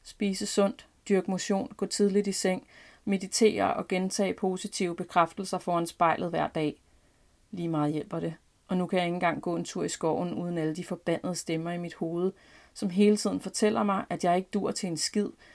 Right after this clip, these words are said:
at jeg bare er en stor, fed fiasko, som lige så godt kan lægge sig til at dø, fordi alle idéer om fremtid og udvikling alligevel er dømt til at mislykkes. Alle andre omkring mig lever fint og godt. De står op hver morgen og passer deres studier og deres arbejde.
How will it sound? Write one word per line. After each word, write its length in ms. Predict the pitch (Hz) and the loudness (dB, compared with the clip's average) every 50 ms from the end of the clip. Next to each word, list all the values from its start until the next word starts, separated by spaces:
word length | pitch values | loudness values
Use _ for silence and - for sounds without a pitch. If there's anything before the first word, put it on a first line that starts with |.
| - - - - - - | -20 -20 -20 -20 -8 -8
at 120 | - 202 | -2 0
jeg 120 | 208 202 196 | 0 2 4
bare 220 | 202 196 196 202 | 6 6 6 6
er 40 | 208 - | 6 4
en 180 | 220 220 240 | 4 2 2
stor, 360 | - - - - 202 190 196 196 | 0 -4 -4 -2 -2 0 0 -2
fed 280 | - - 202 202 190 | 0 0 0 0 0
fiasko, 580 | - - 196 180 175 170 170 170 - - 202 190 | -2 -4 -2 0 2 0 0 -2 -2 -4 -6 -4
som 200 | - - 196 185 | -2 -2 -2 -2
lige 120 | 180 185 | -2 -2
så 100 | - 208 | -4 -2
godt 200 | - 185 170 165 | -2 -2 -2 -2
kan 140 | - 196 190 | 0 0 0
lægge 180 | 185 175 165 - | 0 0 0 -2
sig 120 | - 175 | -4 -4
til 120 | - - | -2 -2
at 200 | 185 185 - _ | -4 -4 -2 _
dø, 160 | - 185 190 - - 190 - | 2 2 2 2 -4 -8 -8
fordi 300 | - - 185 196 190 190 | -6 -6 -2 0 0 2
alle 360 | 165 175 175 190 202 190 185 - 196 | 2 4 4 4 4 2 0 0 -2
idéer 200 | 196 190 208 208 | -2 0 0 0
om 240 | 190 - - 175 | 0 0 -2 -4
fremtid 500 | - - 185 180 180 190 185 - 214 202 | -4 -2 0 0 2 0 0 0 0 0
og 140 | 190 - - | 0 0 0
udvikling 680 | 180 185 185 185 196 202 190 - 190 185 185 185 - - | 0 -2 0 0 0 0 0 0 -2 -4 -4 -4 -4 -4
alligevel 420 | 185 185 190 202 208 196 190 180 | -2 2 2 4 4 4 2 0
er 60 | 175 | 0
dømt 320 | 170 - - 170 170 - - | -2 -2 -2 -4 -2 -4 -4
til 100 | - 185 | -4 -4
at 60 | 175 | -2
mislykkes. 720 | 175 170 170 151 - - 170 160 156 160 160 - - - - _ _ _ _ _ _ _ _ _ _ _ _ _ _ - - - _ _ _ _ _ _ - | -2 -2 -4 -4 -4 -4 -4 -4 -4 -6 -8 -8 -12 -14 -18 _ _ _ _ _ _ _ _ _ _ _ _ _ _ -20 -20 -20 _ _ _ _ _ _ -4
Alle 220 | - 180 180 175 | -2 0 2 2
andre 200 | 165 160 165 175 | 2 2 2 0
omkring 360 | 175 165 160 - 180 165 - | -2 -2 0 -2 -2 -2 -2
mig 120 | 175 180 175 | -2 -2 -2
lever 240 | 170 175 180 180 185 | -2 0 0 -2 -2
fint 320 | - - 196 185 - - | 0 -2 -2 -2 -2 -4
og 80 | 175 - | -4 -2
godt. 280 | 175 165 170 165 - - _ _ - - - - - _ _ _ | 0 0 0 0 -4 -10 _ _ -20 -20 -20 -20 -20 _ _ _
De 80 | - 196 | -4 -4
står 240 | - - 202 185 | 2 4 6 8
op 140 | 185 196 208 | 8 8 8
hver 180 | 208 202 190 185 | 8 6 4 4
morgen 340 | 175 170 170 175 190 196 196 | 4 2 2 4 4 4 2
og 60 | 185 | 2
passer 300 | - 190 185 180 - 202 | 2 2 2 2 2 2
deres 220 | 190 180 165 156 | 2 2 2 0
studier 400 | - - - 202 190 - - 202 | 0 0 0 0 0 0 2 2
og 120 | 185 180 180 | 4 4 4
deres 220 | 170 165 160 - | 2 2 2 0
arbejde. 540 | 170 156 160 165 - 180 170 - - 170 | 0 0 0 2 4 4 4 2 0 -6